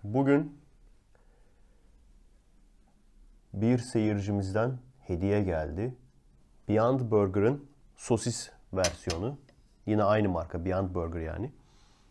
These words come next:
Hatta Beyond Sausage diye mi geçiyor? Hatırlamıyorum.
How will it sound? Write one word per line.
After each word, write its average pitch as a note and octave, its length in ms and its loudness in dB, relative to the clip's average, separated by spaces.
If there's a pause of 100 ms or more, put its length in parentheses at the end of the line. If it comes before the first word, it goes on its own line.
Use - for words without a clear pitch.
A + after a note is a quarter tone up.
(240)
Hatta G#2 520 -2
Beyond C#3 340 2
Sausage E3+ 600 -2
diye C3+ 140 2
mi F#2 140 -4
geçiyor? F2 380 -8 (420)
Hatırlamıyorum. G2+ 720 -2